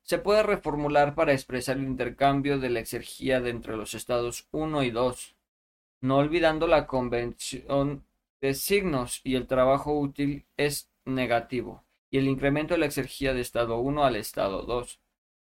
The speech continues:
Con esto en mente, ahora se calcula un,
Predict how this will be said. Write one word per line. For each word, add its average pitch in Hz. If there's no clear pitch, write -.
Con 147
esto 170
en 214
mente, 185
ahora 147
se 143
calcula 170
un, 170